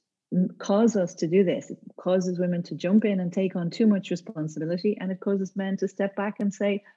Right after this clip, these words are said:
"Hey, I'm not needed here." And it's not intentional. I think any young men and young women who knew this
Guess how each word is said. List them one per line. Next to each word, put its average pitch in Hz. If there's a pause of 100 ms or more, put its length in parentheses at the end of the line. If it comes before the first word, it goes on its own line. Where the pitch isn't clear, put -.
(300)
"Hey, 240
I'm 240
not 254
needed 262
here." 147 (1600)
And 190
it's 202
not 254
intentional. 202
I 165
think 170 (160)
any 226
young 185
men 156 (240)
and 160
young 165
women 160
who 170
knew 180
this 151